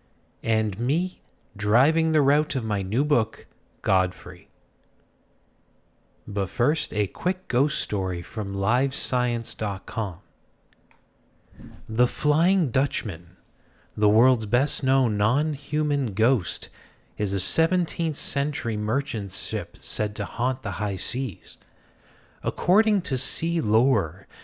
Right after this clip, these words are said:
the ship, which often appears as a hazy image or a strange light, is said to be an omen of bad luck and doom.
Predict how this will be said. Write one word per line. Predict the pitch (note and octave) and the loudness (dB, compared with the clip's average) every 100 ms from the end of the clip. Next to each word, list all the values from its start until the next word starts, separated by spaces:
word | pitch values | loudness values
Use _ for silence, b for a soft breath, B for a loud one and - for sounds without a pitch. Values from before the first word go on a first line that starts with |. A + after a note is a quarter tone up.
| B | B
the | A2+ A#2 | 0 2
ship, | - - - F#3+ - | 2 -4 -2 -4 -4
which | G#2 G#2+ F2+ - | -4 -2 -4 -2
often | C#3 D#3 - E3 | -2 -2 -2 -4
appears | D3 - - D#3 G#2+ F#2+ F2+ | -4 -6 -4 0 0 0 -2
as | G2 G2+ | -2 0
a | |
hazy | F2+ A2+ D3+ D3 D3 A2+ | 0 2 2 2 0 0
image | C#3 C#3 F#2+ | 0 0 -2
or | G2+ | -4
a | G2 | -2
strange | - - B2+ C#3+ C#3+ G#2 | -2 -2 -2 0 -2 -2
light, | G#2 B2 G#2 - - b b b b | 0 0 0 -8 -16 b b b b
is | G#2 G2 | -2 0
said | - B2+ C#3 B2+ | 2 0 0 -2
to | A2 | -2
be | B2 | 0
an | A#2 | 0
omen | - B2+ D3+ A#2 F2 F#2+ | -2 0 0 0 -4 -6
of | G#2+ G2 F#2+ | -6 -6 -4
bad | A2 A2+ B2+ G#2 | 0 2 0 2
luck | G#2+ B2 - | 0 0 -2
and | A2 G2 F#2+ | -6 -6 -4
doom. | G#2 A#2+ F#2 E2 | 0 0 -2 -6